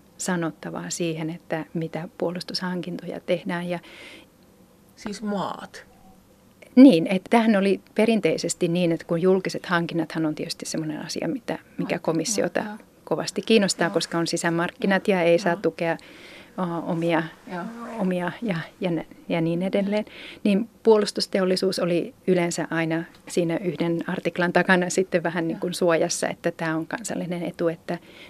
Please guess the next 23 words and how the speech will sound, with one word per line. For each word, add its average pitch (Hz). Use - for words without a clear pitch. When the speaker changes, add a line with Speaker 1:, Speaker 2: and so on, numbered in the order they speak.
Speaker 1:
näitä 156
voi 170
kuitenkin 196
sit -
hoitaa. -
Tämä 320
on 185
murenemassa 185
ja 180
tästä 208
on 208
voimassa 214
direktiivi, 202
joka 202
jännittävällä 190
tavalla 180
myös 208
hyväksyttiin 175
ja 175
jotenkin 233
jäsenmaat 185
sitten 180
vaikka 180